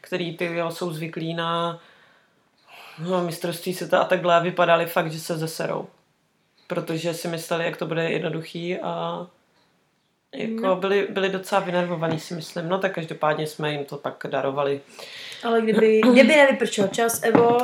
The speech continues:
Speaker 1: Minuta
Speaker 2: jsme měli
Speaker 1: tři.
Speaker 2: jedni-, jsme měli jedničku, dvojku obsazenou a šel náš čtvrtý pálkař na
Speaker 1: Mhm,
Speaker 2: pálku.
Speaker 1: reprezentační.
Speaker 2: A oni prostě zafoukali na trubku, že je konec. A říkám: „No, tak to mě pasuje fakt.“
Speaker 1: Mhm,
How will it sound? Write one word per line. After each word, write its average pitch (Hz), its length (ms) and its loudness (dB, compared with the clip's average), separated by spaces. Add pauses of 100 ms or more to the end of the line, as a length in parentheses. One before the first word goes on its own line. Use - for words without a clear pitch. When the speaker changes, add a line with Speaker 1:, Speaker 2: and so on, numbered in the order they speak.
(120)
Speaker 1:
Minuta 208 320 10
Speaker 2:
jsme 233 100 10
měli 233 140 6
Speaker 1:
tři. 190 80 2
Speaker 2:
jedni-, 262 80 2
jsme 262 140 2
měli 254 160 4
jedničku, 240 500 2
dvojku 294 400 2
obsazenou 196 680 4 (380)
a 233 100 0
šel 240 260 2
náš 240 220 4
čtvrtý 247 640 0
pálkař 220 400 2
na 214 80 4
Speaker 1:
Mhm, 202 100 -2
Speaker 2:
pálku. 185 160 4
Speaker 1:
reprezentační. 185 800 4
Speaker 2:
A 208 300 8
oni 208 720 4
prostě 208 360 -4
zafoukali 196 540 -2
na 196 100 -4
trubku, 190 480 -6
že 180 100 -4
je 180 80 -2
konec. 170 480 -14 (200)
A 180 120 -12
říkám: 180 320 -16
„No, 175 120 -14
tak 180 220 -16
to 180 100 -16
mě 170 180 -16
pasuje - 460 -18
fakt.“ - 280 -20
Speaker 1:
Mhm, 262 280 0